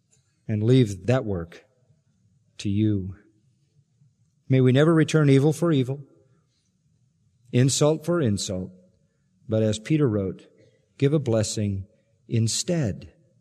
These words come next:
For you were called for this very purpose, that you might inherit a blessing. We who have received the blessing of forgiveness must always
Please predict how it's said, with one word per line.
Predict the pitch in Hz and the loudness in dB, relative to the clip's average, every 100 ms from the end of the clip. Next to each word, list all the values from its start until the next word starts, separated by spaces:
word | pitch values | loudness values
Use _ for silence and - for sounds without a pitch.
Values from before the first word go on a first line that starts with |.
| _ _ _ _ _ _ _ _ _ _ _ | _ _ _ _ _ _ _ _ _ _ _
For | _ - | _ -6
you | 104 117 | 0 2
were | 117 | 0
called | 107 123 113 104 | 0 -2 -2 -2
for | 107 | -4
this | 110 - | -4 -4
very | 107 101 | -4 -4
purpose, | 98 120 - 80 - - 127 | -4 -6 -8 -12 -14 -18 -6
that | 117 120 123 | -4 -4 -4
you | 117 139 180 101 78 87 - _ _ _ | -2 2 2 2 -4 -16 -20 _ _ _
might | 113 107 101 | -2 0 0
inherit | 98 87 110 92 85 - _ _ _ | -4 -4 -4 -6 -8 -16 _ _ _
a | 98 | -8
blessing. | 92 92 92 90 82 80 _ _ _ _ _ _ _ _ _ | -6 -6 -8 -12 -16 -18 _ _ _ _ _ _ _ _ _
We | 101 131 | 0 2
who | 123 143 | 4 2
have | 143 | 2
received | 123 - 143 143 120 | -2 0 2 2 0
the | |
blessing | 123 135 143 - 143 | -2 -2 -2 -2 -2
of | 139 | -2
forgiveness | - 127 156 170 170 - - _ _ _ _ _ _ _ | -4 -2 0 0 -4 -8 -16 _ _ _ _ _ _ _
must | 113 101 120 | -6 -4 -4
always | 113 113 113 - | -2 -2 -4 -6